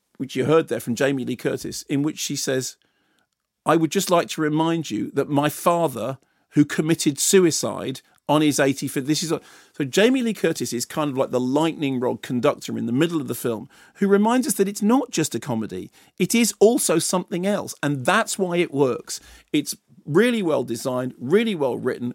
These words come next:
really well directed, really well played. And the reason it's funny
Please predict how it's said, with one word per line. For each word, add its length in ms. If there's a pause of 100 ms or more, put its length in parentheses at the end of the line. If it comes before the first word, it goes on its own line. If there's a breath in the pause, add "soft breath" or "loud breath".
really 380
well 200
directed, 560
really 420
well 240
played. 420
And 200
the 60
reason 480
it's 200
funny 560